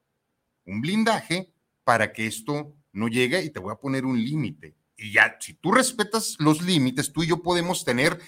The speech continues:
interacción. Si no respetas los límites, te tendrás que ir.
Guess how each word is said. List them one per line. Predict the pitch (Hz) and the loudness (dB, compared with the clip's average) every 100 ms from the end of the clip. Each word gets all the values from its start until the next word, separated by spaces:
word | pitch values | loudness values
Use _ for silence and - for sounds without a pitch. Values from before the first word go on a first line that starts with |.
| - | -12
interacción. | 113 110 98 87 - 104 85 - - | -6 -4 -2 -2 -4 -10 -12 -14 -20
Si | - 117 | -12 -4
no | 113 135 | 2 2
respetas | 165 - 165 175 | 0 -4 -6 -4
los | 170 | -2
límites, | 151 147 151 151 - | 0 -2 -2 -8 -6
te | 113 | -6
tendrás | - 87 82 82 - | -6 -10 -12 -16 -20
que | - | -16
ir. | 90 113 117 - | -10 -8 -10 -16